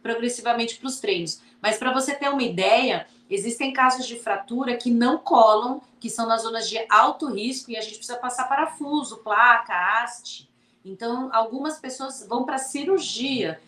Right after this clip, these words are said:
se não, se não conseguir cuidar. E existem algumas pessoas que fazem a fratura por estresse por um, uma síndrome que chama déficit energético, que acontece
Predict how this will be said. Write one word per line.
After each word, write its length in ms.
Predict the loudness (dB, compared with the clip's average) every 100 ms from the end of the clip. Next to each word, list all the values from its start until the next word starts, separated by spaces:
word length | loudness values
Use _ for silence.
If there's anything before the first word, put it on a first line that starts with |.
| -16
se 220 | -8 -4
não, 280 | -2 -2 -6 -12
se 260 | -14 -8
não 240 | -6 -6 -8 _
conseguir 380 | -14 -10 -10 -6
cuidar. 460 | -4 0 0 0 -8 -20 -20 -4
E 80 | 2
existem 300 | 4 4 4
algumas 340 | 4 6 4
pessoas 340 | 2 -6 -6 -6
que 120 | -8
fazem 280 | -2 0 2
a 80 | -2
fratura 380 | -2 -6 -4
por 160 | -2 -4
estresse 500 | -6 2 4 4 0
por 120 | -4
um, 240 | -2 -4 -6
uma 260 | -6 0 0
síndrome 720 | 0 0 4 6 4 2 -2
que 80 | -4
chama 300 | -4 0 0
déficit 400 | 2 2 2 -2
energético, 840 | -2 -2 -4 -2 -2 -2 -12 -14 -20 _ _ -12
que 120 | 0
acontece 760 | 0 2 -2 0 0 0 -2